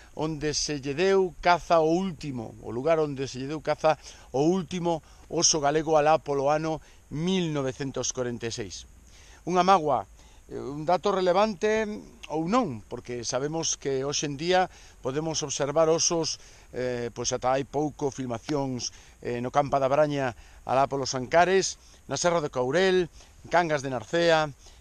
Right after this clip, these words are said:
Montañas de León moi aproximadas aquí a Galicia, pero aquí na Baixa Limia, pois xa non existen, xa non existen, xa non crían o noso oso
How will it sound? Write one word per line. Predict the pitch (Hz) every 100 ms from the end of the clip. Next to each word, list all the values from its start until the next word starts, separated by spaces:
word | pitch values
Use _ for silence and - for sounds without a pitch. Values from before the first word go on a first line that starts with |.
| -
Montañas | 123 131 123 170 170 156 135
de | 131
León | 131 147 156
moi | 151 151 151 143
aproximadas | 135 135 - 135 151 147 139 123 - - - -
aquí | 120 - 165
a | 151
Galicia, | 175 160 190 190 175 - - -
pero | 151 165 170
aquí | - 214 214 190 - - -
na | 143 160
Baixa | 202 175 170
Limia, | 190 202 202 196 185 - - - -
pois | 139 139 131 120 - - - -
xa | - 185 160
non | 147 135
existen, | - 101 - 95 92 - - -
xa | - 143
non | 135 113
existen, | 117 - 143 - 175 180 170 -
xa | - 131
non | 117 110
crían | 156 160 156 156 147 - - - -
o | 120 120
noso | 131 - 123 117 113
oso | 151 151 - 156 147